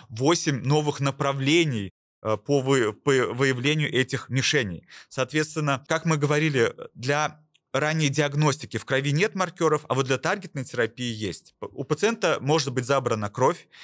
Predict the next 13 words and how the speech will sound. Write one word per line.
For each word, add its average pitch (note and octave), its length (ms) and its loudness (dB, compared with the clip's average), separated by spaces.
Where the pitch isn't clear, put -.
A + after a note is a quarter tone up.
или, D3+ 380 2
э, B2 440 4
опухолевая C3+ 560 2
ткань, D#3 420 -4
оценивается C#3 720 0
наличие C3+ 420 0
вот A#2+ 140 -2
этих A#2+ 240 -4
мишеней F3 560 -4
и G#3+ 100 0
подбирается D3+ 760 -2
таргетный B2 540 -4
препарат. G#2 600 -2